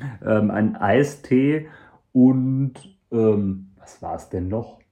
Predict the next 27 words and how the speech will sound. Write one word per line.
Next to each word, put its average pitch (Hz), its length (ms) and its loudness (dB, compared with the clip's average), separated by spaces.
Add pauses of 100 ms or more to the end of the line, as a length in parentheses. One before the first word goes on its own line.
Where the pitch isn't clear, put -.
(140)
Irgendwas 95 560 -2 (140)
Zuckriges. 90 640 -4 (880)
Und 95 380 -4 (140)
das - 200 -6
hab 110 100 2
ich 107 200 -8
alles 131 240 6
erstmal 123 320 0
in 123 100 4
mich 123 180 2
<laughs> - 20 -14
hineingekippt. 127 920 -2 (1500)
Danach 92 360 -2
gingen 110 240 2
die 101 100 2
letzten 110 380 -2
fünf - 320 -2
Kilometer 107 520 4
irgendwie 107 360 -4
noch 101 260 -8
ganz 98 340 -8
okay. 113 520 -2 (480)
Und 107 260 0
ja, 131 600 2
dann 95 200 2
war 90 260 0
ich 131 360 -4